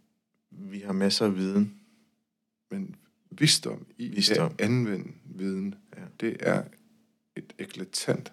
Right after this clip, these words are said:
Speaker 2: mangelvare. Det er min oplevelse. Og vi er så vidensung, og vi vil hele tiden dyrke mere viden og så videre.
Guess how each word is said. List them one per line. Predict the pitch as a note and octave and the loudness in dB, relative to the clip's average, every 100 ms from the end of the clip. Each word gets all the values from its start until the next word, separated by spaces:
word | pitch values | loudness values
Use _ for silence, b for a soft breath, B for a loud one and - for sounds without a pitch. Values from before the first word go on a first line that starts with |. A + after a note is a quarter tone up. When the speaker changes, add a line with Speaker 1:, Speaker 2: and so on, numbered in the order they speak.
| _ | _
Speaker 2:
mangelvare. | - - - - - - _ | -2 -2 -2 -12 -14 -18 _
Det | B2+ | -6
er | |
min | A#2+ G2+ | -4 -4
oplevelse. | - - - - - - b b b _ | -6 -8 -10 -10 -14 -16 b b b _
Og | G#2+ | -6
vi | A2+ A#2+ | -4 0
er | B2 | 4
så | B2 B2+ | 4 2
vidensung, | A2 G2 G#2+ B2 - G#2+ - | 0 -2 -2 -4 -6 -8 -6
og | G#2 | -6
vi | A2 | -4
vil | A2 A#2+ - - | 0 -2 -2 -8
hele | A#2 D3+ | -2 0
tiden | - A#2+ G#2+ G2+ A2+ | 0 -2 -4 -6 -4
dyrke | G#2 G#2 | -4 -4
mere | G#2+ G#2+ G2 | -6 -4 -4
viden | F#2+ G2 G2+ | -4 -4 -6
og | G2 | -8
så | G2+ | -6
videre. | G2+ G2 | -6 -6